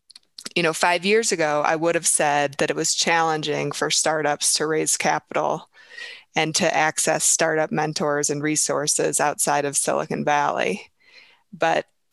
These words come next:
I believe that has changed. And from my experience, top tier funds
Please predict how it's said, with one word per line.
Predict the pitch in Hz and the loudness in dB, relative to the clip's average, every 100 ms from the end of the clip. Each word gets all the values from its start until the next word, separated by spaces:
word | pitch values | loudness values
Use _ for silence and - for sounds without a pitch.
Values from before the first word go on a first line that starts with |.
| - 175 | -6 0
I | 165 175 | 2 2
believe | 160 156 147 143 | 0 0 0 0
that | 143 143 | 0 0
has | 143 - | 0 0
changed. | - 151 - - - - - | 0 0 -2 -2 -2 -4 -2
And | 165 156 147 | -2 -2 -2
from | 160 165 | -2 2
my | 175 185 | 2 2
experience, | 165 - 160 147 147 147 147 - | 0 -2 -2 -2 -2 -2 -2 -2
top | - 165 - | 0 0 0
tier | - 170 | -2 0
funds | - 151 151 156 151 156 | 0 0 0 0 -2 -2